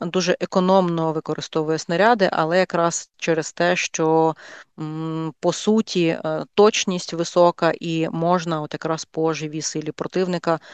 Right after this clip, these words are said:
застосовувати там не десятки снарядів, так, а, м, одинично і бути при цьому результативними.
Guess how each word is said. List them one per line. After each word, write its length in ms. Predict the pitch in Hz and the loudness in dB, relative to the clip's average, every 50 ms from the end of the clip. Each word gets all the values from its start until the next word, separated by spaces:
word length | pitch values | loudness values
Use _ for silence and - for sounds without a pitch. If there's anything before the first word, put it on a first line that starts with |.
| - - - - - - | -20 -20 -20 -14 -8 -6
застосовувати 840 | 160 151 170 160 - - - - - 180 175 170 170 160 156 - 156 | -2 -2 -2 -2 -2 -6 -8 -2 0 2 4 4 2 0 -2 -4 -6
там 260 | - 156 151 156 160 | -6 -6 -6 -4 -4
не 120 | 165 165 | -4 -4
десятки 520 | 156 - 160 - - 208 247 - - 196 185 | -4 -4 -2 2 4 4 4 4 0 -4 -4
снарядів, 540 | - - 175 165 170 170 170 165 156 151 - | -4 -4 -4 -2 0 0 -2 -2 -4 -8 -8
так, 260 | - 165 170 - - | -6 -6 -6 -4 -4
а, 120 | 156 156 - _ - | -6 -6 -6 _ -10
м, 240 | 175 170 165 165 165 - | -8 -8 -6 -8 -4 0
одинично 720 | - 185 170 170 170 175 180 220 247 - - - 185 175 - - | 0 0 2 2 0 2 2 2 2 0 0 0 -2 -2 -4 -4
і 320 | - 170 170 180 185 185 - | -6 -4 -2 0 -2 -2 -2
бути 300 | 165 151 165 165 - - | -4 -4 -4 -4 -4 -4
при 140 | - - 156 | -6 -6 -6
цьому 340 | - - 160 165 160 160 - - - - - - - - | -2 -2 -2 -2 -2 -4 -6 -10 -18 -18 -18 -16 -6 2
результативними. 880 | - 170 175 160 170 165 - - 156 - 156 156 147 156 147 - - | 4 4 4 4 2 -2 -2 -2 -2 -2 -4 -6 -6 -8 -10 -12 -14